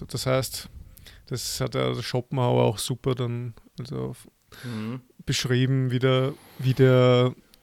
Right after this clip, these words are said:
Speaker 1: Mensch eigentlich aufgrund seiner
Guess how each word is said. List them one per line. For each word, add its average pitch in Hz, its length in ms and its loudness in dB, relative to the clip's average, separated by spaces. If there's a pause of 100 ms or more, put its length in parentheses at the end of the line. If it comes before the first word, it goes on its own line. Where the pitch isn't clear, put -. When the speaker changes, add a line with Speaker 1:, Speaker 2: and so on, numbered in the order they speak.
(480)
Speaker 1:
Mensch 143 480 2
eigentlich 147 420 0
aufgrund 151 520 0
seiner 131 640 0